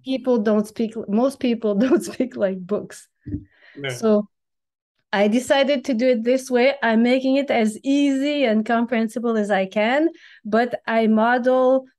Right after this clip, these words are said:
Speaker 1: both ways, the kind of more standard way to say things and the way I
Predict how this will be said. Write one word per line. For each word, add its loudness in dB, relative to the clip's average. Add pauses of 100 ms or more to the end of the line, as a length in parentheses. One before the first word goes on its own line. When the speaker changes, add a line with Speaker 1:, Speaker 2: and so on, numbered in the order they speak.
Speaker 1:
both 0
ways, 2 (260)
the 0
kind 2
of 0
more 0
standard -2
way -2
to -10
say -4
things -2
and 2
the 2
way 2
I -2